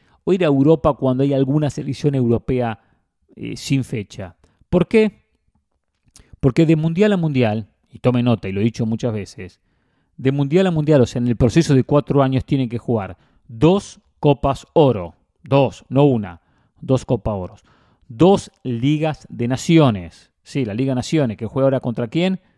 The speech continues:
Contra Surinam y contra Jamaica, sí, dos Ligas de Naciones. Eh, entonces, y una eliminatoria.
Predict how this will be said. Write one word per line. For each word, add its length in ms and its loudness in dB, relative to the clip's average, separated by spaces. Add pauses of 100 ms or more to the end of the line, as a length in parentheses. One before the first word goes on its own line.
(220)
Contra 300 -4
Surinam 640 -2 (540)
y 100 -14
contra 1080 -6
Jamaica, 540 -2
sí, 260 -6
dos 280 2
Ligas 220 -2
de 80 -2
Naciones. 680 -10 (760)
Eh, 400 -8
entonces, 800 0 (580)
y 120 4
una 100 6
eliminatoria. 840 -2